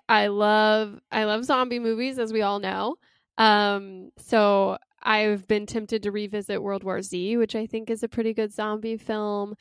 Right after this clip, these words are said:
Twenty-eight Days Later is, like, very scary, but that's more about a virus, like an outbreak, and that's interesting. You also have your Rise of the Planet of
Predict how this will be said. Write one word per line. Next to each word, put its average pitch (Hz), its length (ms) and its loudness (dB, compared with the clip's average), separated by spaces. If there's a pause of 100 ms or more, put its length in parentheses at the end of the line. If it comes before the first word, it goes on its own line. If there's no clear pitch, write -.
(320)
Twenty-eight 269 440 0
Days 233 280 -2
Later 208 360 0
is, 262 160 0
like, 208 160 -2
very 208 320 0
scary, 202 540 -4
but 226 200 -4
that's 196 320 -4
more 190 580 -2 (600)
about 180 320 -4
a 175 120 -6
virus, 180 640 -8
like 214 160 -8
an - 100 -14
outbreak, 226 540 -4
and 226 160 -2
that's 196 240 -4
interesting. 220 840 -4
You 233 140 2
also 226 300 2
have 214 260 -2
your 202 380 -2
Rise 202 380 -4
of 208 100 -6
the 202 60 -2
Planet 190 320 -8
of - 20 -10